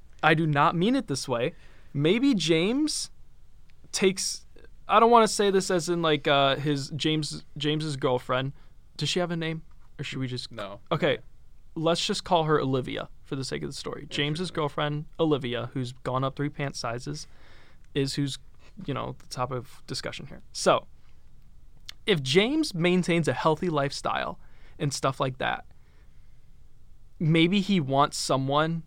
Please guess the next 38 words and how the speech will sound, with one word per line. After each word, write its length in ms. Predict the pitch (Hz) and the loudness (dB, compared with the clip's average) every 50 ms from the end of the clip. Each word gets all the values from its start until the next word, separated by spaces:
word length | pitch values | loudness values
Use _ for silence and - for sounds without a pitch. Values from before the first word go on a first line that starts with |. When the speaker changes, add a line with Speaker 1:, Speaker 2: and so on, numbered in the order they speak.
| - - | -12 -10
Speaker 1:
to 480 | - - - - 147 135 131 131 127 127 - - - | -6 -4 0 2 2 4 4 2 0 -2 -6 -12 -8
share 440 | - - - - - 143 139 143 147 | -4 -2 0 2 4 4 4 4 4
that 220 | 139 127 123 - | 4 4 4 2
lifestyle 580 | 123 123 127 127 - - 147 135 131 120 120 120 | 2 0 0 0 0 0 2 4 4 4 2 0
with, 400 | 117 113 - 127 147 170 - - - | 0 -2 0 0 0 0 -2 -4 -2
or 120 | 156 139 | -2 -2
someone 440 | 135 - - 143 135 135 135 135 135 | -2 -2 -2 0 0 0 0 0 -2
who, 360 | 131 131 135 135 131 127 127 - - - - - - - - - | -2 -2 0 0 2 0 0 -4 -8 -16 -20 -20 -20 -18 -14 -10
you 140 | - 143 143 131 | -4 -2 0 0
know, 140 | 120 113 131 | 0 -2 -2
kind 200 | - - 143 139 | -2 0 0 0
of 80 | 131 | 0
assimilates 840 | 127 - - - 147 139 143 143 143 143 151 156 156 - - - - - - - - - - - - - - - | 0 -4 -4 -4 -2 0 0 2 2 2 2 2 0 -4 -8 -10 -12 -14 -18 -18 -18 -18 -18 -18 -18 -18 -14 -10
with 280 | - 139 131 147 135 - | -4 0 2 2 2 4
that 200 | 143 131 131 - | 2 0 2 0
lifestyle 560 | 127 123 127 127 - - - 123 131 127 120 117 | 0 0 0 -2 -2 0 2 2 4 4 2 0
as 140 | 120 120 | -2 -2
well. 280 | - 127 151 156 131 - | 2 4 6 6 6 4
Because 320 | - 135 - 151 135 127 | 0 -4 -4 -4 -2 -2
if, 120 | 143 135 - - - - - - - - | -2 -4 -4 -10 -16 -14 -14 -14 -8 -4
if 180 | - 160 - - - - - - - - - - - - - - | -2 -2 -2 -4 -8 -16 -14 -14 -14 -14 -14 -14 -14 -6 0 4
I 120 | 156 180 | 4 6
like 160 | 190 185 - | 6 4 4
to 80 | - 151 | 2 0
work 220 | 143 135 127 - 135 | 0 0 0 2 0
out 100 | 120 123 | 0 0
and 100 | 135 - | -2 -4
stuff 220 | - 143 127 - | -6 -6 -4 -4
like 140 | 127 127 123 | -4 -4 -4
that, 180 | 127 117 120 | -4 -4 -2
I 80 | - 131 | -2 -2
like 180 | 135 135 135 - | -2 -2 -2 -4
to 80 | 147 | -6
make 200 | 131 127 123 120 | -6 -6 -6 -8
sure 240 | - - 139 131 127 | -6 -6 -4 -4 -4
that 140 | 123 120 120 | -2 -2 -2
I'm 140 | 117 120 123 | -4 -4 0
healthy. 420 | - 151 143 147 - - 131 - | 2 2 2 2 0 -4 -8 -8